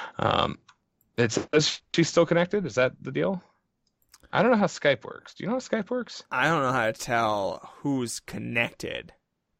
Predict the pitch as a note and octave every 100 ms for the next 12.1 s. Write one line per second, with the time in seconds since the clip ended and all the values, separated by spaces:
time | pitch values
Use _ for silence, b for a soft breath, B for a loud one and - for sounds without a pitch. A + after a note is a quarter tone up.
0 | - C3+ - A#2+ - - - - - -
1 | A2+ B - - D#2+ D2 - A2 - b
2 | b b F3 F3+ E3 D#3+ C#3 - B2 B2+
3 | G2 F2+ - - B B B B F#2+ G2
4 | F2+ - _ _ _ _ _ _ _ _
5 | _ _ - - - A#2+ A#2+ A#2 A2 A#2+
6 | A2 G2+ - _ _ - G#2+ A#2+ A2+ E3+
7 | F#3+ - C3+ - D#3 D#3+ F3 D#3 D#3+ B2
8 | A#2 - B2 A#2+ A#2+ A#2+ A#2 A2 - C3+
9 | B2 A#2+ A2 - B B B B B B
10 | - G2+ G#2 G#2+ F2+ - _ _ _ _
11 | _ _ _ _ _ _ - A#2 A#2 -